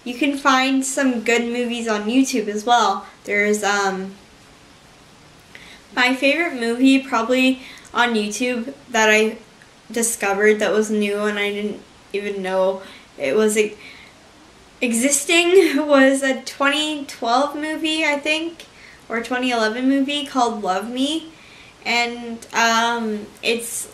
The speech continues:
with Lindsay Shaw, Jean-Luc Bledow, and, um, the main male character. I'm not sure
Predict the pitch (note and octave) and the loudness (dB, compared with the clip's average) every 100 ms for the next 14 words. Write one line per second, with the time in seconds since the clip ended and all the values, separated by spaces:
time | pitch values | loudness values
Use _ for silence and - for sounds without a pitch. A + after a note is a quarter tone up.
0 | - A#3+ B3+ B3+ B3 B3+ C4 D4 C4+ - | -6 0 0 0 0 2 2 0 -2 -2
1 | A3+ G#3+ G#3+ A3 A3+ - - - - - | 2 4 4 4 0 -8 -20 -20 -20 -20
2 | - - C4 C#4 C#4 C4+ C4 C4 - - | -12 -4 0 2 2 4 2 0 -10 -20
3 | - - - A#3 A#3+ A3 G3+ F#3+ G3+ B3+ | -20 -20 -6 2 2 4 4 4 4 2
4 | C4 - - - - - - - - A3 | 0 -4 -20 -20 -20 -20 -20 -16 -4 0
5 | G#3+ G#3+ G#3 G#3 G#3+ G#3+ G#3+ G#3+ G#3+ G#3+ | 2 2 0 -2 -4 -4 -4 -4 -4 -2
6 | G#3+ G#3+ A3 G#3 - G#3+ G#3 G#3 G#3 G#3 | -4 -4 -6 -10 -10 -4 -2 -2 -6 -10
7 | G#3 G#3 - A3 G#3+ G#3 G#3+ G#3+ A3 A3 | -12 -14 -6 -4 -2 0 0 0 -2 -6
8 | A3 A3+ - - - - - - A3 G#3 | -8 -12 -20 -20 -20 -20 -20 -6 -2 -2
9 | G#3 G#3 G#3+ A3 G#3+ - C4+ A#3+ A3 G#3+ | -4 0 2 2 0 0 2 2 0 -2
10 | - - A3+ | -4 -2 -4